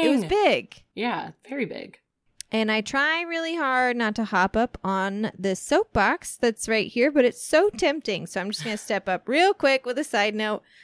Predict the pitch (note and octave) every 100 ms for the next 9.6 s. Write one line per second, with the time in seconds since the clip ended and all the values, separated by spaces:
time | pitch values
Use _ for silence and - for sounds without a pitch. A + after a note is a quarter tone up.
0 | - - G3 G3+ G3+ A#3+ A3 A3+ G#3+ G#3
1 | G3+ G#3 G#3 - A3 A3 A3 G#3+ G3 G3+
2 | G#3 G#3 G#3 G3+ G3+ G#3 G#3+ - G#3 E3
3 | G#3+ G3+ - A3 G3+ - G3+ G3 F#3+ G#3+
4 | G3 - G3 F#3+ - - A#3 A3+ A#3 G#3
5 | A#3 G4 - - - F3+ D#3 - D#3 C#3+
6 | D#3 A#3 - _ _ A3 A3 G#3 A#3 G#3+
7 | G3 F#3+ F#3+ G#3 G3+ F#3 - G3+ F#3 -
8 | F#3+ F#3 F#3 G3 C4+ D#4+ - G#3+ F#3+ G3
9 | G#3 F#3+ G3 G3+ F#3+ F#3